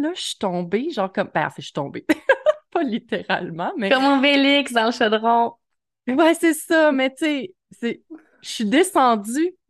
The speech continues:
Speaker 1: Euh, on avait une maison à étage quand j'étais jeune, puis je me souviens, je suis descendue dans l-, des marches,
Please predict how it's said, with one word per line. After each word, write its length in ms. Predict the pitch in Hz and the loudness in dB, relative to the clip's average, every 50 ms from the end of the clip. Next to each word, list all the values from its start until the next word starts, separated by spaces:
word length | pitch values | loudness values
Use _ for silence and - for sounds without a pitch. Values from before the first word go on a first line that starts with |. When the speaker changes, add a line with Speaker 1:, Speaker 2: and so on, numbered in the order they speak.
| _ _ _ - 220 | _ _ _ -6 -2
Speaker 1:
Euh, 340 | 214 202 196 196 190 185 - - | 0 0 0 0 0 -2 -2 -4
on 60 | 190 | -4
avait 200 | 185 180 185 202 | -4 -4 -4 -4
une 80 | 202 | -4
maison 260 | 202 185 180 190 220 240 | -4 -4 -6 -6 -6 -6
à 120 | 226 175 | -6 -8
étage 440 | 170 - 214 214 294 381 349 254 - | -8 -6 -6 -6 -6 -6 -8 -10 -8
quand 140 | - 208 196 | -8 -10 -8
j'étais 220 | - - 196 190 | -6 -6 -6 -4
jeune, 180 | 214 269 330 302 | -4 -4 -4 -6
puis 120 | - 202 | -8 -8
je 60 | 180 | -8
me 60 | 175 | -8
souviens, 180 | 185 - 277 320 | -8 -6 -6 -6
je 60 | 330 - | -6 -6
suis 80 | 190 | -6
descendue 480 | 185 262 262 - 254 233 220 202 - 285 | -6 -6 -4 -4 -4 -6 -6 -6 -8 -4
dans 260 | 320 262 196 180 180 - | -4 -2 -2 -4 -6 -8
l-, 140 | - 185 170 | -12 -12 -6
des 140 | 165 190 180 | -4 -4 -2
marches, 520 | 175 175 202 - - - - - - - | -2 -2 -4 -6 -8 -10 -14 -16 -16 -18